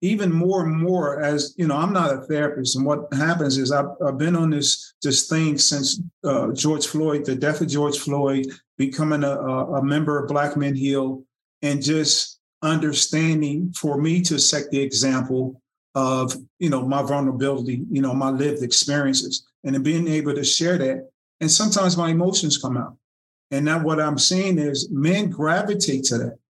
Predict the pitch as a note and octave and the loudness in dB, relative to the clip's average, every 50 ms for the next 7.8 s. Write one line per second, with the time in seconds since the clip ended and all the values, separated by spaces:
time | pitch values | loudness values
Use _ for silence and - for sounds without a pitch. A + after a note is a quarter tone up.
0 | _ _ _ _ _ - C#3+ C#3+ - D#3+ D#3 D3+ C#3 C#3+ D#3 - - E3 C3+ D#3 | _ _ _ _ _ -8 -6 -4 0 0 0 0 0 -2 -2 -4 -6 -4 -2 0
1 | F#3+ F3+ D#3+ D3 - A2+ C3+ D#3 F3 F3+ F3 D#3+ - - - D#3 D#3 D3+ C#3 - | 0 2 0 0 -2 -2 0 0 2 2 2 0 -2 -2 -2 0 0 0 0 -2
2 | D3 C#3 C3+ C3+ - - - B2+ C3+ C3+ - - E3+ F#3 F#3+ F#3 - - D#3+ D3+ | 0 0 0 -2 -4 -4 -2 -2 -2 0 0 0 0 0 2 2 2 2 2 0
3 | C#3+ C#3 C3+ C#3 C#3 C3 - C3+ C3 C3 B2+ C3 B2+ B2+ B2 - - _ _ - | 2 2 2 0 0 -2 0 0 0 0 2 2 0 0 -2 -6 -12 _ _ 0
4 | - - D#3 C#3+ C#3+ C3+ C3 - C#3 C#3 C#3 C3+ C3 C#3+ C3+ C3 C3+ C3 B2+ C3 | 0 2 2 2 0 -2 -2 -2 -2 0 0 0 0 0 0 0 0 -2 -2 -4
5 | - - _ _ D#3 D#3 D#3+ - - F#3 F3+ F3 E3 - - - - F3+ F3+ F3+ | -8 -14 _ _ -2 -2 -2 -2 0 0 0 0 0 0 2 2 2 2 0 0
6 | E3 D3 C3 A#2+ C3 C3 C3 - D3 C#3+ B2+ - - - - C#3 C#3 C#3 C3+ B2 | 0 -2 -2 -4 -6 -6 -2 0 0 2 2 0 -2 -2 -2 0 0 0 0 0
7 | A#2+ C#3 C#3 C#3 - - F#3 F#3 F3 E3 D#3+ D#3+ D3 D3 D3 - | -2 -4 -4 -4 -4 -2 0 0 2 2 0 0 0 -2 -2 -2